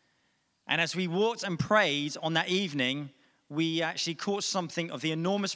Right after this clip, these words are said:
privilege of the history of the saints in this place. To stand here in this pulpit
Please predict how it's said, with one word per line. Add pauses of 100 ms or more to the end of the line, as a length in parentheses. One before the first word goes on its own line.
privilege
of
the
history (880)
of
the
saints
in
this
place.
To
stand
here
in
this
pulpit